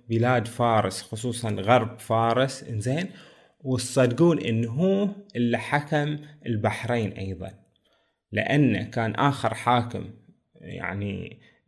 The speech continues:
اسمه محمد بن محمد العيوني، كان يحكم القطيف وأوال،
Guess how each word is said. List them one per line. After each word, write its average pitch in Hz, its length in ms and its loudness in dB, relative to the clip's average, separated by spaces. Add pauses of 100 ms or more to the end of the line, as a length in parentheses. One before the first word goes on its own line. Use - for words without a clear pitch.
اسمه 110 420 -2
محمد 113 540 0
بن 107 200 -2
محمد 107 520 -2
العيوني، 110 640 -2
كان 113 240 -4
يحكم 101 340 -6
القطيف 110 600 -6
وأوال، 127 580 0